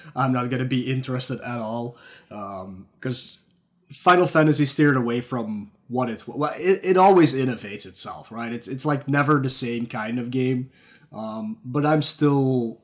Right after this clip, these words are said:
very much into actual fantasy. Um,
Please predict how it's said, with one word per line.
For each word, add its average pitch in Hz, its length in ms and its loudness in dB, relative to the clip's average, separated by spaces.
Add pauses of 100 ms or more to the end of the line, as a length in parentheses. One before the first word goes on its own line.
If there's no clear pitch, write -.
very 131 280 -2
much 131 240 0
into 127 440 -2
actual 127 440 -2
fantasy. 156 840 -2 (440)
Um, 120 640 -2